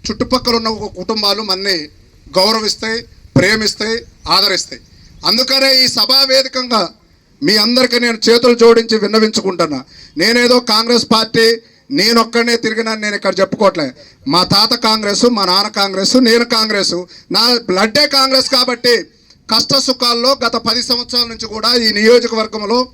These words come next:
ఎవరు అధికారంలో ఉన్నా, పది సంవత్సరాలు టీఆర్ఎస్ అధికారంలో ఉన్నప్పుడు కూడా, "ఈడు పిచ్చోడు, డీజిల్ వేస్ట్ అవుతుందని" అన్నోళ్ళు కూడా ఉన్నారు. ఏం ప్రసాద్ అన్న?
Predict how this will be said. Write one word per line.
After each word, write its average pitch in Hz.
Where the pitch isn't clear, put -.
ఎవరు 233
అధికారంలో 285
ఉన్నా, 240
పది 233
సంవత్సరాలు 262
టీఆర్ఎస్ 254
అధికారంలో 247
ఉన్నప్పుడు 240
కూడా, 233
"ఈడు 208
పిచ్చోడు, 247
డీజిల్ 247
వేస్ట్ 240
అవుతుందని" 240
అన్నోళ్ళు 233
కూడా 226
ఉన్నారు. 196
ఏం 214
ప్రసాద్ 247
అన్న? 277